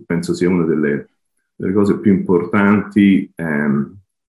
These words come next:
che io ho imparato su di me tramite il corso, tramite il coaching,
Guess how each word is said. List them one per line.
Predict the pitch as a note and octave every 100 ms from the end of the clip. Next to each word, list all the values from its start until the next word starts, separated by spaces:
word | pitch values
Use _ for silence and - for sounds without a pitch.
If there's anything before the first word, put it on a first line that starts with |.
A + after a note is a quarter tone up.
| _
che | F#2+
io | G#2 C#3 F#2
ho | E2+
imparato | E2+ E2+ D#2 C#2 C#2 B1+
su | - E2
di | C#2+
me | F2+ F2+ C#2+ -
tramite | F#2 F2+ D#2+
il | C#2+
corso, | - G#2 - - C#2+
tramite | F#2 E2+ G#2+
il | A2+
coaching, | D#2+ D2 - F#2+